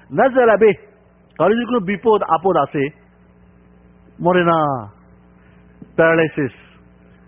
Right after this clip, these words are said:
বা ক্যান্সার বা গ্যাস্ট্রিক বা, আহ, যে কোনো কঠিন অবস্থা, এই অবস্থাতে মৃত্যুকে কামনা করা যাবে না, বলা যাবে না, "আল্লাহ আমারে মেরে ফেল,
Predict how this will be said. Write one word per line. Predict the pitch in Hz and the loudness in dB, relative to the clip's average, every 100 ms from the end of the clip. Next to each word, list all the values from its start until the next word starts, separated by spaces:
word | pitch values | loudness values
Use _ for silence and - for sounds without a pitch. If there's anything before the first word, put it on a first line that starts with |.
| - | -4
বা | 135 | -4
ক্যান্সার | 135 - 160 151 151 117 101 - - _ - | -2 -2 -2 0 -2 -2 -8 -20 -20 _ -20
বা | - 147 | -4 -2
গ্যাস্ট্রিক | 143 175 - 180 139 _ _ - _ - _ | 0 -2 -2 -4 -4 _ _ -20 _ -20 _
বা, | 123 131 160 160 156 104 - _ _ _ _ _ | -6 0 2 2 2 -2 -10 _ _ _ _ _
আহ, | 113 127 120 110 104 110 104 113 160 | -20 -16 -14 -12 -10 -10 -12 -14 -8
যে | 214 | -6
কোনো | - 254 220 - - | -2 0 0 -2 -6
কঠিন | 226 285 | 0 2
অবস্থা, | 269 240 - - 185 110 - _ _ _ | 2 2 0 0 0 -2 -12 _ _ _
এই | 165 | 0
অবস্থাতে | 156 180 - 180 165 | 0 -2 -4 -4 -2
মৃত্যুকে | 156 190 196 175 | 0 -2 -2 -4
কামনা | 156 143 143 | 0 0 0
করা | 131 131 | 0 0
যাবে | 123 117 110 | 2 0 -2
না, | 104 | -4
বলা | 98 151 214 233 | 0 2 2 2
যাবে | 226 | 2
না, | 226 | 2
"আল্লাহ | 240 | 2
আমারে | 247 277 | 2 2
মেরে | 330 | 2
ফেল, | 311 320 220 | 2 0 -2